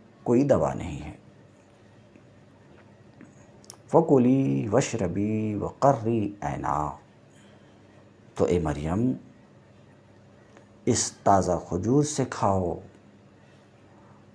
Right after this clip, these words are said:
और इस सरी नहर से पानी पियो, "वक़र्री ऐना",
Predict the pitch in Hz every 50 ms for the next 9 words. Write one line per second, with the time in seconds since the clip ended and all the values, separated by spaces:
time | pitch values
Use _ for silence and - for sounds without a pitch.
0 | - 117 110 104 101 - - - - - - 147 151 165 170 170 170 170 165 -
1 | - - - - - - - - - - 104 - - - 139 139 135 - - 104
2 | 87 - - 82 92 107 117 113 113 101 92 82 78 69 65 65 - - - -
3 | - - - - - - - 110 131 - - - 185 170 143 139 123 110 87 82
4 | 73 76 85 95